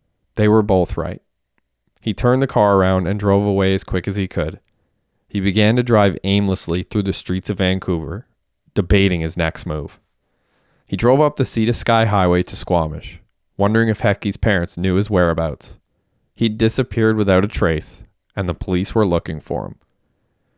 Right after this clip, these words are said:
Derek pulled into Hecky's parents' complex and parked in front of the house. He entered in the garage code as he remembered it. It worked.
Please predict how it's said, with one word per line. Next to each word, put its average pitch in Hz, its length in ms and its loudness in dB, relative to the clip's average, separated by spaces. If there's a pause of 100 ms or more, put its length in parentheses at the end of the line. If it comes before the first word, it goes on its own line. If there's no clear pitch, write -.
(220)
Derek 113 240 2
pulled 120 240 4
into 110 160 2
Hecky's 107 320 -2
parents' 120 320 0
complex 110 580 0
and 104 180 -6
parked 95 300 0
in 92 80 -4
front 90 220 0
of 92 40 0
the 101 100 4
house. 90 420 -2 (800)
He 104 160 0
entered 131 300 2
in 131 100 2
the 120 80 0
garage 101 360 4
code 87 260 2
as 90 240 0
he 101 80 2
remembered 92 500 2
it. 78 160 -8 (800)
It 95 160 2
worked. 73 400 -4